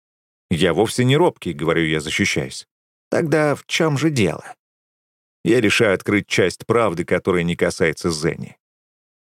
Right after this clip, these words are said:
Моя сестра покончила с собой из-за священника-растлителя. Мне жаль, но у меня слишком много претензий к церкви, чтобы работать напрямую с сёстрами. Я бы предпочёл оставаться, что называется, за кадром.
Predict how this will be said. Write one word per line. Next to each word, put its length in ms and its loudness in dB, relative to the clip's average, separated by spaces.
Моя 520 0
сестра 420 -2
покончила 540 0
с 80 -4
собой 360 2
из-за 140 -2
священника-растлителя. 1300 -2
Мне 240 2
жаль, 280 2
но 140 0
у 20 0
меня 460 0
слишком 400 -2
много 300 4
претензий 500 0
к 60 -16
церкви, 360 0
чтобы 360 0
работать 400 0
напрямую 420 0
с 60 -8
сёстрами. 560 -6
Я 180 2
бы 100 2
предпочёл 540 2
оставаться, 560 0
что 200 -4
называется, 600 2
за 200 -2
кадром. 460 -6